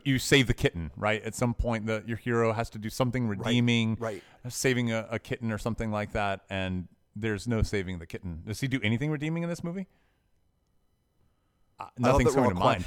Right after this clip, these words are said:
Speaker 2: The fact we all got quiet for a couple seconds is very telling.
Speaker 1: Yeah.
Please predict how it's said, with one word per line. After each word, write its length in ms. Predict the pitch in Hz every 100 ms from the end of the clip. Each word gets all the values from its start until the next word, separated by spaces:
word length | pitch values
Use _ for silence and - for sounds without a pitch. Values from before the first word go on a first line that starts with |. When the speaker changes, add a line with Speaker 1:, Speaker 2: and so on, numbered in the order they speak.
| -
Speaker 2:
The 100 | 151
fact 300 | 185 220 165
we 100 | 147
all 120 | 147
got 200 | 131 117
quiet 400 | - 120 101 82
for 80 | 95
a 40 |
couple 240 | 107 -
seconds 540 | 104 123 104 104 87 92
is 140 | 107
very 180 | 92 98
telling. 440 | - 95 85 78 101
Speaker 1:
Yeah. 180 | 90